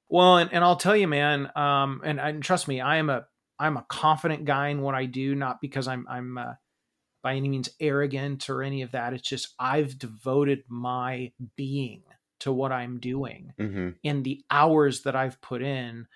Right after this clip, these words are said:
Speaker 1: I'm not saying that I can't learn something, but now I'm just kinda filling holes here and there. Um,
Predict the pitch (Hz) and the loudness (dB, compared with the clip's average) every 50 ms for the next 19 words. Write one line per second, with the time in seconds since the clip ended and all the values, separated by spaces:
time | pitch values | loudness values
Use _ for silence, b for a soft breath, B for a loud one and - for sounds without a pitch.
0 | b b b _ - 151 170 170 165 156 - - - - - 151 156 160 151 139 | b b b _ 0 2 4 4 4 2 2 0 -4 -2 -2 0 0 0 -2 -2
1 | 131 123 127 135 135 - - 135 127 - 127 123 135 147 160 156 139 - 131 123 | -2 -2 -4 -4 -6 -6 -8 -8 -8 -8 -8 -4 -4 -2 -2 -2 -4 -6 -6 -6
2 | - 127 123 139 143 147 147 147 151 156 147 135 127 - - 139 127 117 - - | -6 -6 -4 -4 -2 -2 0 0 0 0 0 -2 -4 -6 -8 -8 -8 -8 -10 -12
3 | - - 147 139 131 123 120 - 147 143 135 131 127 - - - 135 127 123 120 | -8 -4 -4 -2 -2 -4 -2 0 2 2 2 2 -2 -6 -10 -10 -10 -10 -10 -8
4 | 117 117 127 135 131 123 117 120 117 - _ _ _ _ _ _ _ _ _ - | -8 -6 -6 -6 -6 -6 -6 -8 -10 -14 _ _ _ _ _ _ _ _ _ -4
5 | 143 139 135 135 127 123 123 127 123 - | -2 0 0 0 0 -2 -4 -6 -10 -16